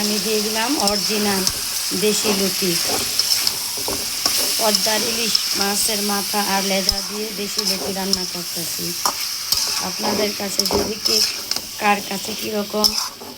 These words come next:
লাগে লতি খেতে, লতি খেতে আমার কাছে অনেক মজা লাগে এভাবে রান্না করলে। এখন আমি এটা লতিটা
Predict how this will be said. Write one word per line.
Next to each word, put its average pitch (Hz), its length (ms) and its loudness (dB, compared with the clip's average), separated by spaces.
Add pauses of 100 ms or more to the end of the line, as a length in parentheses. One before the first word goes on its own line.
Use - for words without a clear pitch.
(120)
লাগে 196 300 2
লতি 202 300 -2
খেতে, 214 280 0 (280)
লতি 190 280 -2
খেতে 208 200 -4 (100)
আমার 202 160 -2 (100)
কাছে 202 220 -4 (140)
অনেক 214 240 2 (840)
মজা 190 320 0
লাগে 190 220 0 (100)
এভাবে 196 360 -2 (680)
রান্না 190 300 2 (100)
করলে। 170 320 0 (1900)
এখন 214 220 2 (120)
আমি 208 120 2 (100)
এটা 208 140 2 (100)
লতিটা 202 300 -2